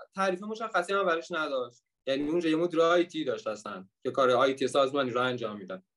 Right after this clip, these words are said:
من، اه، هر چیزی رو می‌تونستم مثلاً تبدیل کنم به یه سیستم پیشنهاد می‌بردم، با مدیر عامل مثلاً،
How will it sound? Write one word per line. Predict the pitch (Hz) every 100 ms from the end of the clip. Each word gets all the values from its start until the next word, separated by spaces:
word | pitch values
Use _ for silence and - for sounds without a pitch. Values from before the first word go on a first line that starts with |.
| _ _ _ 160
من، | 175 190 214 208 147
اه، | 160 151
هر | 170 180
چیزی | 208 190 190
رو | 196
می‌تونستم | 190 185 170 - 165
مثلاً | 160 156 151 147 147
تبدیل | 147 147 147
کنم | 151 143
به | 143
یه |
سیستم | 139 139 - 127
پیشنهاد | 156 - 151 135 156
می‌بردم، | 160 170 165 165 156 151 _ _ _
با | 127
مدیر | 127 135 127
عامل | 127 117 113
مثلاً، | 123 123 113 104